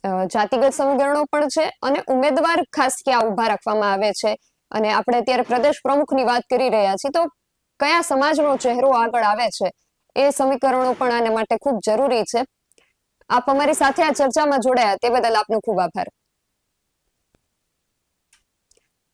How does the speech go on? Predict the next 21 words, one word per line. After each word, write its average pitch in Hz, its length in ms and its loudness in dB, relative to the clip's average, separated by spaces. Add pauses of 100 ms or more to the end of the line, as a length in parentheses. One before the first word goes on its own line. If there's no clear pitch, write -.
અ, 240 280 0
જે 254 160 2
રીતે 285 240 2
આપણે 294 280 2
વાતચીત 240 540 0
કરી, 233 340 -2 (1300)
કોંગ્રેસ 277 460 2
માટે 277 360 2
હવે 240 480 0 (440)
ગુજરાતની 226 560 0
અંદર 240 400 0
અસ્તિત્વનો 214 580 -2
પ્રશ્ન 285 420 0
છે. 285 260 -2 (600)
કોણ 330 220 4
પ્રદેશ 277 480 0
પ્રમુખને 294 480 2
જાહેર 269 400 0
કરવામાં 254 480 0
આવે 233 180 2
છે, 233 300 0